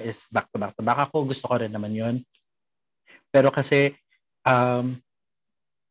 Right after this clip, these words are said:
sa tanang buhay ko, wow, buhay ah. <laughs> Akala mong tanda eh. Um, there's one segment na may sariling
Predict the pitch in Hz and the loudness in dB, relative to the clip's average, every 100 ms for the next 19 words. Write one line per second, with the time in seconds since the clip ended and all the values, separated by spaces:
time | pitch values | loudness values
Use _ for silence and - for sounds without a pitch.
0 | _ - - - - 247 262 120 123 131 | _ -10 -2 0 4 6 6 4 4 4
1 | 131 120 113 107 120 156 120 117 113 110 | 4 2 2 2 6 4 4 0 0 -2
2 | 95 95 _ _ - 175 - 143 151 156 | -4 -8 _ _ 0 0 4 2 2 2
3 | 123 120 123 107 101 - _ _ _ - | 2 4 2 0 -4 -8 _ _ _ -2
4 | 135 127 127 127 131 135 131 160 175 175 | 2 2 2 0 0 -2 0 4 4 4
5 | 185 196 220 214 139 123 123 117 113 - | 2 2 2 2 2 2 4 2 0 -4
6 | _ _ _ _ _ - 135 127 131 135 | _ _ _ _ _ 0 4 4 6 6
7 | 139 143 165 156 135 139 135 139 135 135 | 4 4 4 4 4 0 2 2 2 2